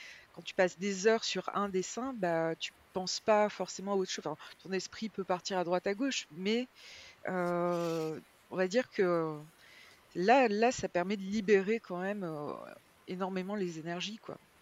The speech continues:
Et, euh, et, euh, d'explorer des tas de pistes qu'on n'aurait pas eues, euh, en temps normal, en faisant une scène en trois D, euh, qui me prend une semaine à faire. Euh, euh, bon, bah voilà, je suis lancée dans mon truc, dans mon projet,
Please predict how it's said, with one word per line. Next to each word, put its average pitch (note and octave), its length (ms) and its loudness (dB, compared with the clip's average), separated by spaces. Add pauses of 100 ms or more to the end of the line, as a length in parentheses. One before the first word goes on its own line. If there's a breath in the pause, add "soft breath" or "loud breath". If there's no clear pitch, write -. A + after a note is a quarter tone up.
Et, D#3+ 200 -10
euh, D3+ 40 -10 (960 loud breath)
et, E3 220 -4
euh, D#3 220 0
d'explorer F3+ 580 0
des D#3+ 140 -6
tas D#3+ 160 0
de - 100 -20
pistes - 300 -10
qu'on D#3 160 -18
n'aurait D#3+ 300 -6
pas F3 340 2
eues, G#3 260 -2
euh, D#3+ 300 -4 (100)
en - 120 -14
temps E3+ 180 -8
normal, E3+ 380 -2 (280 loud breath)
en E3 80 -4
faisant E3+ 180 -2
une F3 100 -4
scène F#3 260 -2
en E3 80 -4
trois D#3+ 240 -2
D, G3 300 0
euh, D#3+ 140 -2
qui - 160 -12
me D#3+ 80 -14
prend E3+ 440 -6
une E3 120 -10
semaine E3 320 -8
à D#3 60 -8
faire. G#3+ 380 -2
Euh, D#3+ 240 -4 (640 soft breath)
euh, D#3+ 680 -4
bon, D#3+ 140 -14
bah D3+ 120 -2
voilà, F#3+ 240 2
je - 80 -2
suis - 140 -4
lancée F3+ 340 -2
dans F3+ 100 -4
mon E3 140 -8
truc, A#3 240 -10
dans G3 100 -2
mon F3 140 -4
projet, A3 500 0